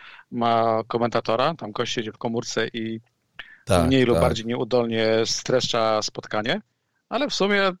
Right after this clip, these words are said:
Speaker 1: przypomniały mi się stare czasy, jak, e, słuchałem Lecha,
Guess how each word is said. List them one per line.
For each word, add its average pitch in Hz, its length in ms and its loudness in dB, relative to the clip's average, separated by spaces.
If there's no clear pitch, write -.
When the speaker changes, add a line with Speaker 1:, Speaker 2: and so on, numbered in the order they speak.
Speaker 1:
przypomniały 151 380 0
mi 131 60 -4
się 139 100 -6
stare 135 240 0
czasy, 127 300 -4
jak, 110 360 -6
e, 117 200 -6
słuchałem 110 440 -2
Lecha, 110 340 -2